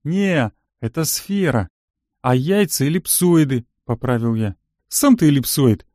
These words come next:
Когда у тебя слова-то заумные кончатся?» «Они не заумные, а точно характеризующие предметы. Ладно, ладно, завали, уши вянут», замахала она руками.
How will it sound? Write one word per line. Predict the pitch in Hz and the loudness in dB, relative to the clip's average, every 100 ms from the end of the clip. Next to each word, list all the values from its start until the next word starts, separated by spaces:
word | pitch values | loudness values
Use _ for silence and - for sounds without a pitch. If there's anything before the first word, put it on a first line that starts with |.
| _ _ _ | _ _ _
Когда | 139 165 | -6 0
у | 226 | 0
тебя | 202 185 | 2 0
слова-то | - 151 202 220 | 2 2 2 2
заумные | 131 151 156 147 135 | 2 2 4 4 2
кончатся?» | 120 165 120 120 - 107 - _ _ _ _ _ _ _ | 2 0 0 -2 -4 -6 -8 _ _ _ _ _ _ _
«Они | 127 180 | -2 0
не | 165 165 | 2 2
заумные, | 165 214 240 165 131 127 | 2 6 6 6 4 2
а | 127 | 0
точно | 214 - 170 | -2 0 -2
характеризующие | - 151 - 151 139 196 160 160 | 0 -4 -2 -4 -2 -2 -2 -6
предметы. | 147 165 151 143 123 - _ _ - | -4 -4 0 0 0 -8 _ _ -8
Ладно, | 143 175 147 143 | 0 2 2 0
ладно, | 151 170 123 123 | 0 2 2 0
завали, | 143 160 175 156 | 0 0 2 2
уши | 139 139 131 | 0 -4 -2
вянут», | 123 117 104 _ _ - | 0 0 -2 _ _ -10
замахала | 110 135 120 139 123 | -4 -4 -2 -2 0
она | 120 123 | 0 0
руками. | 123 127 113 | -2 0 0